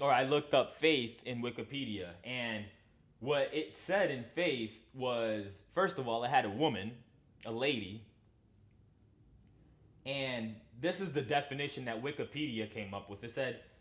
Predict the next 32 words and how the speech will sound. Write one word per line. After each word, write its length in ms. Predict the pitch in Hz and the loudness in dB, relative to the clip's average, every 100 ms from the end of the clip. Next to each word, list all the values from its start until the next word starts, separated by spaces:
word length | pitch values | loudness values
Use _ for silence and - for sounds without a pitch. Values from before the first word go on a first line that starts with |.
| - - | -20 0
"Faith 320 | 196 180 - | 4 4 4
is 160 | 135 113 | -2 -4
the 80 | 117 | -6
confidence 1000 | - 147 170 175 131 113 104 110 - - - _ _ - | -4 0 0 0 -4 -4 -4 -6 -12 -20 -20 _ _ -4
or 140 | 139 | -4
trust 520 | - - 180 135 120 - - | -4 2 6 6 2 -10 -6
in 140 | 185 | 0
a 120 | 185 117 | 0 0
person 560 | 123 104 - 90 76 - - - - | -2 -6 -6 -12 -14 -20 -20 -20 -6
or 160 | 127 139 | 2 4
a 140 | 120 107 | 4 0
thing," 380 | - 160 131 78 - - - _ - - - - - - - - - - - _ | -2 0 0 -2 -16 -20 -20 _ -20 -20 -20 -20 -20 -20 -20 -20 -20 -20 -20 _
right? 320 | 95 120 135 - - - - - | -4 -2 -2 -6 -20 -20 -20 -10
So 540 | - 156 139 131 - - - | -2 2 2 0 -4 -8 2
over 240 | 185 202 | 4 4
here 540 | 170 180 175 151 127 - - _ _ _ - | 0 2 6 6 4 -4 -16 _ _ _ -10
in 100 | 131 | -6
the 60 | |
Bible, 400 | 131 156 170 139 | 4 6 6 4
it 80 | 131 | 0
says, 200 | 147 131 | 0 -2
"The 100 | 131 | -4
substance 580 | - 175 175 - 139 131 | 2 4 4 0 -8 -6
of 140 | 113 | -8
things 280 | - 151 127 | -2 -2 0
hoped 300 | 156 170 - | 2 2 -2
for 260 | - 120 113 | -8 -4 -2
and 160 | 117 | -2
the 120 | 120 147 | -4 0
evidence 400 | 151 127 113 117 | 0 -2 -6 -10
of 100 | - | -8
things," 520 | 131 131 123 120 | -6 -6 -6 -10